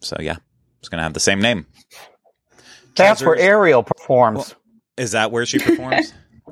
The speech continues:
Speaker 2: <laughs> In the movie, I think, right?
Speaker 1: Uh, on Triton's
Speaker 2: I don't
Speaker 1: Trumpet
Speaker 2: know.
Speaker 1: Stage?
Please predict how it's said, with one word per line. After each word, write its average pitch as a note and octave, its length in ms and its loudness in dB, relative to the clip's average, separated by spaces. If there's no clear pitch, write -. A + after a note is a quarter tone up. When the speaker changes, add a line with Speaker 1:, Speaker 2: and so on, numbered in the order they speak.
Speaker 2:
<laughs> - 600 -18
In G#3 120 2
the G#3 60 2
movie, A3 400 4
I G#2+ 80 0
think, G#2 300 -4
right? D#3+ 260 0
Speaker 1:
Uh, F2+ 180 -6
on G2+ 280 -8
Triton's G#2 640 -4
Speaker 2:
I A2+ 60 0
don't G3+ 80 0
Speaker 1:
Trumpet A#2 160 0
Speaker 2:
know. F2+ 100 -2
Speaker 1:
Stage? C#3 500 -4